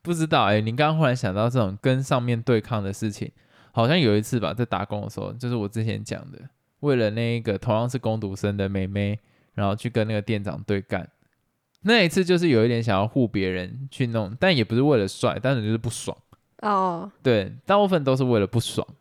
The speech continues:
Speaker 1: 就不爽吃你这一个他妈的智障上级的命令，然后做这件事情。其他的我就觉得比较没有。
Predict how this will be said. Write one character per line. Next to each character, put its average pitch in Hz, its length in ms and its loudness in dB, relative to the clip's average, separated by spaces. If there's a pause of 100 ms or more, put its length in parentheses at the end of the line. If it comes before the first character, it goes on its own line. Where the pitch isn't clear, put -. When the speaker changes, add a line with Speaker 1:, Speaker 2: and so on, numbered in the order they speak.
(380)
Speaker 1:
就 151 120 0
不 156 140 0
爽 101 320 -2
吃 - 280 -2
你 98 220 -2
这 113 300 -2
一 110 40 -4
个 98 160 -6
他 113 160 -6
妈 107 360 -2
的 98 140 -4
智 120 200 -6
障 107 180 -2
上 104 260 -2
级 98 140 -6
的 95 100 -4
命 101 260 -4
令， 98 160 -4
然 90 100 -6
后 95 80 -6
做 104 180 0
这 98 140 -4
件 98 180 -6
事 95 160 -10
情。 - 180 -14 (800)
其 110 280 -2
他 135 200 2
的 117 80 4
我 98 100 0
就 113 120 2
觉 101 80 -2
得 95 80 2
比 92 100 -8
较 101 480 -2
没 87 340 -10
有。 - 200 -12